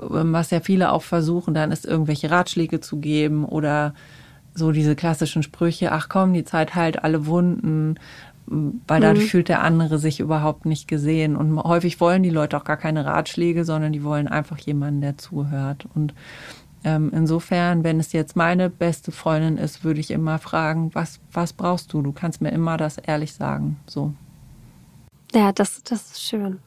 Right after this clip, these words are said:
Speaker 2: ja. Und ach, das stimmt auch das mit diesen Ratschlägen oder sagen, andere Mütter haben auch schöne
Speaker 1: Ja,
Speaker 2: Söhne.
Speaker 1: genau.
Speaker 2: Ja, die willst du aber in dem Moment gar nicht, weil du willst ja den Alten dann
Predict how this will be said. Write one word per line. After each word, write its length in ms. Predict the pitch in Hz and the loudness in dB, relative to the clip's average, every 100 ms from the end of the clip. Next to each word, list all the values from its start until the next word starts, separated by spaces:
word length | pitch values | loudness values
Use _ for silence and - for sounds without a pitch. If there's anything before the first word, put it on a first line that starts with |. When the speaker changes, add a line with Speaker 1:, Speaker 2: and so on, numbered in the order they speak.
| - | -10
Speaker 2:
ja. 220 | 214 185 - _ - | -6 -6 -10 _ -2
Und 140 | 208 | 0
ach, 120 | - - | -2 -4
das 120 | 202 | -2
stimmt 180 | - 214 | 2 2
auch 80 | 202 | 2
das 200 | 202 208 | 0 2
mit 120 | 208 | 2
diesen 220 | 208 208 | 2 2
Ratschlägen 640 | 208 208 226 - 202 196 208 | 2 0 -2 0 0 2 0
oder 200 | 190 190 | -2 0
sagen, 180 | 196 190 - - - - | -2 -4 -12 -14 -10 0
andere 220 | 233 220 | 2 4
Mütter 200 | 208 202 | 2 0
haben 140 | 190 208 | 0 2
auch 160 | 254 | 2
schöne 240 | - - 226 | 4 6 6
Speaker 1:
Ja, 40 | |
Speaker 2:
Söhne. 360 | - 226 220 220 | 4 4 4 4
Speaker 1:
genau. 380 | 165 147 143 143 | 4 4 4 2
Speaker 2:
Ja, 260 | 208 214 | 0 -4
die 280 | 214 226 220 | -4 -2 0
willst 260 | 240 240 - | 0 -2 -2
du 40 | |
aber 120 | 226 208 | 0 2
in 100 | 196 | 2
dem 120 | 196 | 2
Moment 380 | 190 190 185 190 | 2 2 0 0
gar 180 | - - | 0 0
nicht, 220 | 240 247 | -2 -2
weil 120 | 247 | -2
du 120 | 226 208 | 0 2
willst 280 | 220 - 233 | 0 0 0
ja 120 | 226 | 2
den 240 | 226 214 | 2 0
Alten 380 | - 233 233 220 | 0 0 0 0
dann 360 | 208 196 196 | 2 0 -2